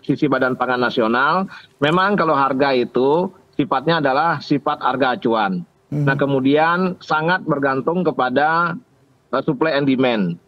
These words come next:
Speaker 2: Mhm.
Speaker 1: Nah, begitu suplainya mengalami, eh, apa nah, koreksi, maka akan terbentuk harga, eh, harga-harga juga terkoreksi. Oleh karena itu, langkah-langkah konkretnya apa yang kami lakukan?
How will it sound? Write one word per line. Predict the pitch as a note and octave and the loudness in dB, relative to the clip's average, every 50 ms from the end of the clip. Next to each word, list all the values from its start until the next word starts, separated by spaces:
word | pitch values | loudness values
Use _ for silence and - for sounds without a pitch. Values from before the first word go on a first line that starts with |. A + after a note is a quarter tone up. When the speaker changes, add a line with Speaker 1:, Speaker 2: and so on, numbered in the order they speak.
| _ _ _ | _ _ _
Speaker 2:
Mhm. | D#3 D3 C3+ | -6 -2 0
Speaker 1:
Nah, | C#3 C#3+ C#3 | 0 2 2
begitu | C3 B2+ C3+ C3 C#3+ F3+ F3 | 2 0 0 0 0 0 0
suplainya | - D#3+ D3 - D3 D3 D3 D3+ D#3 | 0 -2 -2 0 0 0 2 2 2
mengalami, | D3+ D3+ C#3+ C#3 C#3 C#3 C#3 C#3 C#3+ D3 C#3+ C#3+ C#3 C3 B2 A#2 | 0 2 0 0 0 0 0 0 0 0 0 0 0 0 -2 -4
eh, | - - _ _ _ - B2+ B2+ B2+ C3 C3 C3 C3 | -6 -12 _ _ _ -2 0 2 2 2 2 2 2
apa | C3 B2 B2+ - C#3+ | 0 0 0 -2 -2
nah, | D3 D3 C#3+ | -2 -2 -2
koreksi, | C3+ D#3 D3+ C#3+ C3 - - - F3+ F#3+ | -2 -2 -2 -2 -2 -2 -2 0 0 2
maka | F#3 D#3 C3+ A2+ - D3+ E3+ D3+ C3 | 2 0 -2 -2 -2 0 0 0 -2
akan | - D#3 D3+ D#3+ | -2 -4 -2 -2
terbentuk | D3+ C#3 C3 C3 B2+ B2+ E3 - | -2 -2 -2 -2 -2 -2 -4 -4
harga, | - B2 A#2 G#2+ A#2 C3 C3+ C#3+ D3+ D#3 D3 | -2 -2 -2 0 0 0 0 0 0 0 -2
eh, | - G#2 A#2 A#2 A#2 A#2 A#2 A#2 G#2+ D#2 | -2 -2 0 0 0 2 0 0 0 0
harga-harga | F#2 A2 A2+ B2+ A#2+ A#2+ A2+ C3+ C#3 C#3 C3 | -2 -2 -2 -2 -4 -2 -2 -2 -2 -2 -2
juga | B2 B2 B2 G#2+ | -2 -2 -2 -2
terkoreksi. | - A2 G#2 - A2+ G#2+ G#2 F#2 - - B2+ B2 | -4 -6 -4 -2 -2 -2 -2 -4 -2 0 0 0
Oleh | B2 B2 - | 0 0 -2
karena | A#2+ A#2 A#2+ A#2 A#2 | -4 -2 -2 -2 -2
itu, | A2 - D3+ D#3 | 0 0 0 2
langkah-langkah | E3+ E3 D3+ C3 C#3 C#3+ D3 C#3+ D3+ D3 C3+ C#3+ | 2 2 0 -2 -2 -2 -2 0 -2 -2 0 -2
konkretnya | D3 D3 D3 D3 C#3 C#3+ D#3+ E3+ F3+ | -2 0 -2 -2 -2 0 0 0 0
apa | - F#3 F3+ | 0 0 0
yang | F3 D#3 D3+ D3 C3+ B2+ - _ | 0 0 0 0 -2 -4 -6 _
kami | - F3+ F#3+ G3+ G3+ | -4 -2 -2 0 0
lakukan? | F#3 E3 C3+ G#2+ D3 B2+ G#2 - A#2+ B2 C3+ D#3+ E3+ | 0 0 0 0 -2 -2 0 0 0 0 0 -2 -4